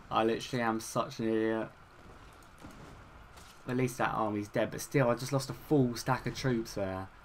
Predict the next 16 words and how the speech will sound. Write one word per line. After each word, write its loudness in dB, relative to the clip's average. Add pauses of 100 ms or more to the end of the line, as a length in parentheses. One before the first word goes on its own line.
(760)
Oh, 4
no. -4 (600)
Um, -4 (340)
promote -2
him, -6
yeah. -4 (160)
We -2
need 0 (260)
generals. -4
<laughs> -10 (3000)
Uh, 0
we 0
wanna 2
go 0
civil, 0
maybe? -2